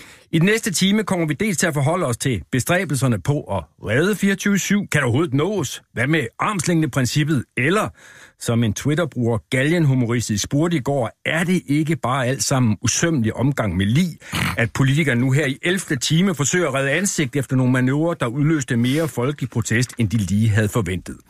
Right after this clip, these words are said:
Men vi skal også forholde os til, hvad det er for en kanal, der nu har sendt i otte år. En slags nekrolog, om man vil. Hvad bliver, med andre ord, arven efter fireogtyve syv?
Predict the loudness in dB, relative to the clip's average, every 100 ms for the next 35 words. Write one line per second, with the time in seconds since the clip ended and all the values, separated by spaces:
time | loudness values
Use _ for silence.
0 | -20 -20 -18 -4 0 2 2 0 0 -2
1 | -2 0 -2 0 0 -2 -8 -6 -4 -2
2 | -2 0 0 2 2 0 0 0 2 2
3 | 0 0 0 0 0 0 0 2 0 -2
4 | -4 -10 _ _ 0 0 0 -2 -4 -6
5 | -2 -2 0 0 0 0 -2 0 0 -2
6 | -4 -10 -10 -2 2 4 2 -2 -4 -2
7 | 0 0 0 -4 -6 -4 -2 0 -2 -2
8 | -2 -2 -2 0 0 2 0 2 0